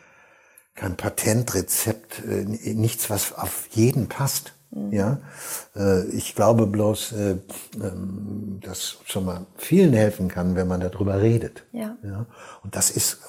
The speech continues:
Speaker 1: musste ich leider auch feststellen, das gehört zu meiner gro-, großen Lernkurve,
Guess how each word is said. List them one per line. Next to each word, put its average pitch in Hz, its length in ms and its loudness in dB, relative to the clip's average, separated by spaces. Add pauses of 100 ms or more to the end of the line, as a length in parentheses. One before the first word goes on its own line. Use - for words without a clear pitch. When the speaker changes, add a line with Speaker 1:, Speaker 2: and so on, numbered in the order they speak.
(160)
Speaker 1:
musste 101 280 -2
ich 90 100 -8
leider 82 260 -2
auch 92 100 -6
feststellen, 104 460 -4
das 92 160 -2
gehört 92 200 -6
zu 95 100 -6
meiner 90 460 -2 (420)
gro-, - 180 -10 (280)
großen 110 360 2
Lernkurve, 98 760 2